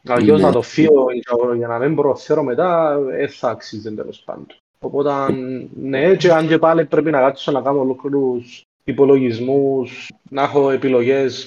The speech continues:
Speaker 1: μόλις κουν οι εντεγάδες, να κάνω τις μεταγραφές μου στα επόμενα δεκαπέντε δευτερόλεπτα, ας πούμε, τόσο είναι ο στόχος μου.
Speaker 2: Επίσης, ο, μ, ο Πέπε χτες είπε ότι, ε, εν είναι ακόμα, ε, έτοιμος ο Χάλαντ,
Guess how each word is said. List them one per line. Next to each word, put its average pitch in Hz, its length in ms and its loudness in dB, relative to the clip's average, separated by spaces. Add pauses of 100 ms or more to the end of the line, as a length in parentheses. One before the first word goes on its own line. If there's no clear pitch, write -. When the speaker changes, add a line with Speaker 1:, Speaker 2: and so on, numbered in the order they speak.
(140)
Speaker 1:
μόλις 135 380 -2
κουν 143 140 -2
οι 139 40 0
εντεγάδες, 135 560 2
να 131 140 -6
κάνω 131 260 0
τις 120 120 -4
μεταγραφές 131 440 -2
μου 131 100 -8
στα 127 160 -4
επόμενα 127 520 -2 (380)
δεκαπέντε 117 500 2
δευτερόλεπτα, 120 540 0
ας 104 120 -8
πούμε, 113 140 -10
τόσο 113 140 -6
είναι 110 100 -6
ο - 20 -6
στόχος 107 320 -8
μου. 101 160 -12 (380)
Speaker 2:
Επίσης, 127 480 -2
ο, 123 300 4
μ, 110 380 -2 (1000)
ο - 80 2
Πέπε 123 280 2
χτες 123 280 0
είπε 127 220 2
ότι, 120 520 2 (540)
ε, 90 460 0 (120)
εν 123 440 2
είναι 120 160 4
ακόμα, 104 580 0 (440)
ε, 92 540 0
έτοιμος 107 460 0
ο 107 80 0
Χάλαντ, 120 420 0